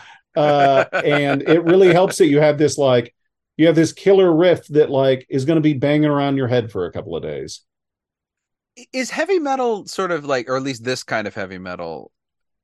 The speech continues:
Speaker 1: Mm-hmm,
Speaker 2: less
Speaker 1: sure.
Speaker 2: sing-, singles worried than sort of English American heavy metal would have been? I wonder if that's why, because, you know, that's sort of one of the problems ends up with, like, if you have a band that's always trying to write singles,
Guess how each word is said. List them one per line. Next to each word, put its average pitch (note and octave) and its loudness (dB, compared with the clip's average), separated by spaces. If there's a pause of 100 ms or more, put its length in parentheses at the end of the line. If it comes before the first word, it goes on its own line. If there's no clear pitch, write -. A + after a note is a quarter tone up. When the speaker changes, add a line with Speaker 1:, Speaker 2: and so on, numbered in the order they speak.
(160)
Speaker 1:
Mm-hmm, B2 -8
Speaker 2:
less B3 0
Speaker 1:
sure. C3+ -2
Speaker 2:
sing-, D3 -6
singles E3+ -4
worried F3 -6
than D3 -6
sort C#3+ -10
of C3+ -10
English C#3 -8
American C3+ -6
heavy D3 -10
metal C#3+ -8
would D3 -6
have D3 -12
been? D3+ -10
I C#3 -6
wonder G#3 -2
if D#3 -6
that's D3+ -4
why, C3 -2 (320)
because, D3+ -8
you F3 -2
know, D#3+ -2
that's D#3 -4
sort E3+ -6
of C#3+ -8
one C#3 -2
of A#2+ -6
the A2+ -6
problems C3 -2
ends G#2+ -6
up G2 -8
with, G2 -10
like, F#2+ -6
if G2+ -14
you G#2+ -8
have G#2+ -4
a G2+ -6
band G#2 -6
that's F#2+ -14
always G2+ -8
trying G2 -10
to F#2 -12
write F2 -8
singles, G2+ -8